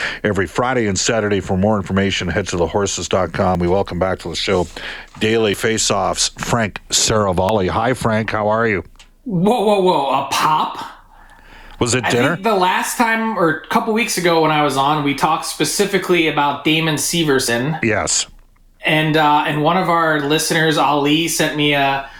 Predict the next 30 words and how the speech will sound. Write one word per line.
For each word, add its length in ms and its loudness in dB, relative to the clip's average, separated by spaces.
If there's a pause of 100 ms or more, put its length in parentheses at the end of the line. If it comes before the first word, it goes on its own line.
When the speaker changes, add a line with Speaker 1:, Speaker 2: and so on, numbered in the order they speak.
(240)
Speaker 2:
a 140 2
D 260 2
M 240 0
to 140 2
remind 580 0
me 140 2
of 180 0
our 240 2
wager. 720 0
You 160 2
said 220 2
he 120 0
would 140 2
be 140 0
closer 480 0
to 100 -4
five 480 -2
million 320 -2
bucks. 320 0
I 140 -2
said 340 -2
six, 800 -4 (920)
and 120 0
he 80 2
ended 180 0
up 160 0
at 140 0
six 420 -2
two 260 0
five. 680 -2